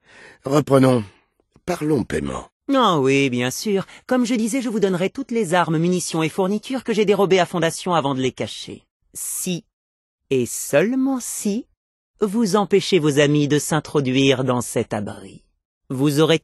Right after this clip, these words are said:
Speaker 2: tout une fois que vous m'aurez apporté ce détonateur pour que je puisse m'infiltrer et rapporter tout ça à Fondation. Ils n'auront pas d'autre choix que de me reprendre.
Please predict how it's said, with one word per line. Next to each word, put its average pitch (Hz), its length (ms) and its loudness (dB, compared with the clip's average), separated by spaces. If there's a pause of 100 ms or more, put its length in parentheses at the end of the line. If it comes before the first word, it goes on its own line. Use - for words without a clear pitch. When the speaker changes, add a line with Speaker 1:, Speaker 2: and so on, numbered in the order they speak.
(120)
Speaker 2:
tout 269 220 -4 (100)
une 247 200 0
fois - 280 -2
que - 120 -2
vous 147 100 0
m'aurez 160 240 4
apporté 156 400 0
ce 147 140 -2
détonateur 143 560 0
pour - 180 -4
que 214 80 -2
je 208 80 2
puisse 202 300 -2
m'infiltrer 175 580 -2
et 170 100 2
rapporter 165 440 0
tout 165 100 -4
ça 151 220 0
à 135 60 2
Fondation. 120 600 -4 (920)
Ils 131 180 -2
n'auront 143 240 2
pas 170 240 2
d'autre 226 240 -2
choix 202 260 -4
que 196 140 -6
de 165 60 -2
me 165 100 0
reprendre. - 640 -6